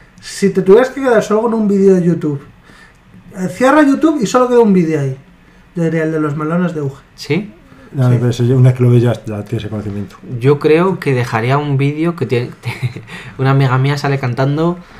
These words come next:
Speaker 2: no, ¿qué canción era? ¿El Número Mayey? No, una canción así. Pero es una, eh, o sea, esta mujer ya tiene sus veintiocho años,
Speaker 1: ¡Hostia,
Speaker 2: creo.
Speaker 1: qué vieja!
Speaker 3: Ya,
Speaker 2: Sí,
Speaker 3: ya
Speaker 2: sí,
Speaker 3: es mayor.
Speaker 2: pero
Speaker 1: ¡Qué
Speaker 2: me refiero
Speaker 1: asco!
Speaker 2: que sale, eh,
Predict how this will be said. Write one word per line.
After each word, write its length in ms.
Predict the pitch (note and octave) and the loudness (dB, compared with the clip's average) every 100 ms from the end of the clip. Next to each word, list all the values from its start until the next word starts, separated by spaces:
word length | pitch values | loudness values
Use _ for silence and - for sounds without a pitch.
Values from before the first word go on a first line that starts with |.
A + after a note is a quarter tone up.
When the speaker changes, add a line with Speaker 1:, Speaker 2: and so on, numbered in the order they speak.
| - - | -18 -8
Speaker 2:
no, 200 | C3 C#3 | -6 -6
¿qué 80 | - | -8
canción 340 | C#3+ C3 A2 | -6 -4 -4
era? 340 | C3 A#2+ G#2 - | -4 -6 -10 -10
¿El 120 | A2+ | -4
Número 240 | C3 D#3+ | -2 -2
Mayey? 340 | D#3+ D3 E3 B2 | -4 -4 -4 -4
No, 200 | A2+ G2+ - | -6 -8 -10
una 160 | - C#3 | -4 -2
canción 240 | C#3 C3 | 0 0
así. 240 | A#2 A2 G#2+ - - - - - - | -2 -6 -12 -16 -20 -20 -16 -6 0
Pero 140 | B2 | 2
es 120 | C3+ | 2
una, 260 | D#3+ D3 C3 - | 0 -2 -4 -6
eh, 160 | A2+ A2 | -4 -4
o 20 | |
sea, 340 | A2 G#2+ G2 - - - - - | -4 -4 -6 -12 -20 -20 -10 -6
esta 200 | C3+ D3 | -2 -2
mujer 260 | C3+ C#3+ | -2 0
ya 100 | C#3 | -2
tiene 200 | B2+ C3+ | -2 -2
sus 180 | C#3 A#2 | -2 -2
veintiocho 1300 | A2+ G#2+ A2 G2 F#2+ F2+ F#2 F#2+ A2+ C3 - A2 G#2+ | -4 -4 -8 -8 -8 -8 -8 -4 -4 -6 -8 -6 -4
años, 320 | C#3+ C#3+ C#3 | -4 -4 -4
Speaker 1:
¡Hostia, 180 | C#3 G#3+ | 0 2
Speaker 2:
creo. 120 | F3 | 4
Speaker 1:
qué 80 | F#3 | 6
vieja! 440 | F#3 F#3 E3 C#3+ - - | 6 4 0 -6 -10 -6
Speaker 3:
Ya, 260 | A#2+ B2+ C#3 | 2 2 4
Speaker 2:
Sí, 160 | C3+ | 2
Speaker 3:
ya 100 | C3+ | 2
Speaker 2:
sí, 100 | C3 A#2+ | 2 2
Speaker 3:
es 120 | A#2+ | 2
mayor. 260 | A#2 A2+ C#3+ | -2 -2 2
Speaker 2:
pero 120 | C3+ | 4
Speaker 1:
¡Qué 80 | - | 4
Speaker 2:
me 60 | |
refiero 280 | - D3+ D3+ | 4 4 6
Speaker 1:
asco! 120 | F#3 | 6
Speaker 2:
que 140 | G#3 C3+ | 4 2
sale, 500 | C#3+ D#3 E3+ F#3+ G3 | 2 4 4 2 0
eh, 600 | C3 B2+ A#2+ A2+ A2 - | 0 2 4 2 2 -4